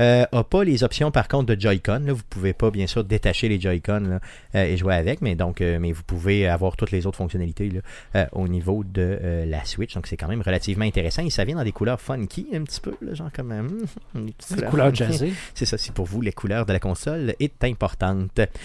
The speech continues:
Speaker 1: Euh, sinon, mon coup de cœur à moi. Ok, là, j'en ai plusieurs, mais celui-là, au niveau des consoles, c'est, euh, vraiment, euh, là, on parle plus des accessoires.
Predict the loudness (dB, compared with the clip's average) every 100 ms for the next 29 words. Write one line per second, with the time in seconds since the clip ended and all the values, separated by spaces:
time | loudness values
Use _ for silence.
0 | -16 0 2 4 4 6 6 4 2 -2
1 | 0 6 8 8 6 6 8 8 6 4
2 | -12 -8 0 6 8 8 6 2 2 4
3 | 4 4 2 2 2 4 4 4 2 2
4 | 2 4 2 2 2 4 2 2 4 2
5 | 0 -12 -2 4 6 6 6 4 4 2
6 | 2 2 2 6 6 6 2 2 2 2
7 | 0